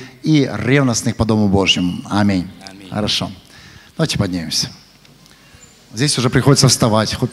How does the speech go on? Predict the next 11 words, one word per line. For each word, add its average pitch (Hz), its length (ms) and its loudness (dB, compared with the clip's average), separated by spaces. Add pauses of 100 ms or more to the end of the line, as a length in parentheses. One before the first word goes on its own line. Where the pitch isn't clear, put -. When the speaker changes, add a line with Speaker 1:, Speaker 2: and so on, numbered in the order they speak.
(140)
Speaker 1:
на 127 160 -2
телевизоре 135 460 4
вы 123 60 6
там 123 140 2
сидели, 131 300 4
смотрели, 127 420 4
да 110 100 2
и - 20 2
всё. 107 200 0
Лежали. 131 640 4 (680)
А, 156 160 2